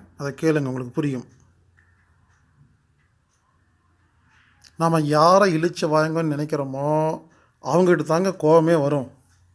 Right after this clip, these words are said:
நாம யாரை நம்மளை விட, யாரை நம்மளை விட வீரியமானவங்கன்னு நினைக்கிறோமோ அவங்ககிட்ட பயம் மட்டும்தாங்க வரும்.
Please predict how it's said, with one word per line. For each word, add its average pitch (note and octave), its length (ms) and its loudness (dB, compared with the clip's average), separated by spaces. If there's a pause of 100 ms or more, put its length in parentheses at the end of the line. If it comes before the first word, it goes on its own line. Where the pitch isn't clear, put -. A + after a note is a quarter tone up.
(680)
நாம C#3 280 -4
யாரை D3 380 0 (460)
நம்மளை D3+ 360 2
விட, C3 160 -4 (2250)
யாரை D#3 420 2 (540)
நம்மளை D#3+ 340 2
விட D3 160 0 (760)
வீரியமானவங்கன்னு D#3+ 840 0
நினைக்கிறோமோ C#3+ 460 -4 (480)
அவங்ககிட்ட D3 500 -2
பயம் D3 280 -4
மட்டும்தாங்க C#3+ 440 -4
வரும். C3+ 260 -8